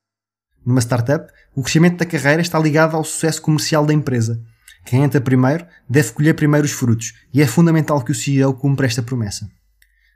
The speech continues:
Depois de tomares a decisão de recrutar alguém, é fundamental garantir que te livras de qualquer bias durante o processo de seleção. A última coisa que queres será recrutar os amigos ou familiares.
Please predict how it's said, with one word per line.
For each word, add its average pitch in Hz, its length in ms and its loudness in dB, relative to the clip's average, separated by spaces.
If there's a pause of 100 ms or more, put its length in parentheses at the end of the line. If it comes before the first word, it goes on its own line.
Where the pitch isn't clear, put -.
Depois 175 260 4
de 165 80 0
tomares 151 380 0
a - 20 -4
decisão 135 380 -2
de 123 80 -2
recrutar 120 360 -2
alguém, 123 380 0 (260)
é 127 80 -4
fundamental 156 640 2
garantir 143 400 -2
que - 80 -18
te - 160 -6
livras 135 280 0
de - 60 -16
qualquer 127 320 -2
bias 127 440 2
durante 123 280 0
o 120 40 0
processo 117 380 -4
de 117 100 -8
seleção. 117 500 -4 (960)
A 135 40 2
última 156 280 4
coisa 151 240 2
que 110 60 -14
queres 139 280 0
será 139 200 2
recrutar 123 360 -2
os 117 120 4
amigos 135 240 2
ou 135 80 2
familiares. 127 640 0